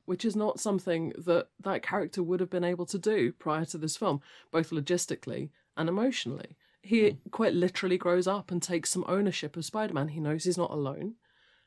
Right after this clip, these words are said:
Speaker 1: Um, he has this kind of connection with these other people, but he's also seen himself in,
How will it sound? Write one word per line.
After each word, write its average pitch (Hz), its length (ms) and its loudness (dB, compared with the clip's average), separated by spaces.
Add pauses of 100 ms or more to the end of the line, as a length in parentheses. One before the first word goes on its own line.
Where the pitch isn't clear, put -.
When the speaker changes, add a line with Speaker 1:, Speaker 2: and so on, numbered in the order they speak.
Speaker 1:
Um, 156 240 0
he 165 220 -6
has 160 340 -2
this 147 200 -4
kind 165 180 -2
of - 80 -10
connection - 480 -8
with 151 80 -4
these 156 160 -4
other 143 140 -2
people, 147 300 -6
but 175 180 0
he's 233 180 0
also 240 260 0
seen 202 300 -2
himself 170 420 -4
in, 165 100 -4